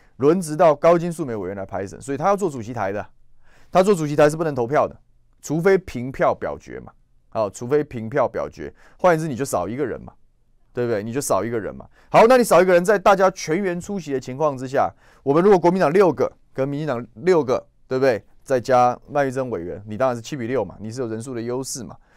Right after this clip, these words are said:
可是万一麦玉珍委员他说，如-，有一种可能叫麦玉珍委员不出席投票嘛，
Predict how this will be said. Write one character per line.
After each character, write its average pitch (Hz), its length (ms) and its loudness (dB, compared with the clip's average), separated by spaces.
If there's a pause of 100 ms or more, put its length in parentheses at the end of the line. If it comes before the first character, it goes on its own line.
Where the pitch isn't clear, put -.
(260)
可 131 100 -4
是 147 120 0
万 190 200 6
一 196 60 -2
麦 196 140 4
玉 190 100 0
珍 170 340 4 (100)
委 110 160 -2
员 107 260 -4 (680)
他 143 220 4
说， 139 400 2 (400)
如-， 190 300 0
有 180 160 6
一 - 20 4
种 226 180 4
可 156 140 0
能 143 100 -2
叫 180 140 4
麦 208 140 4
玉 202 40 4
珍 208 80 2
委 170 100 2
员 147 60 -2
不 208 80 -6
出 208 160 0
席 147 120 -4
投 127 120 0
票 120 200 0
嘛， 85 100 -14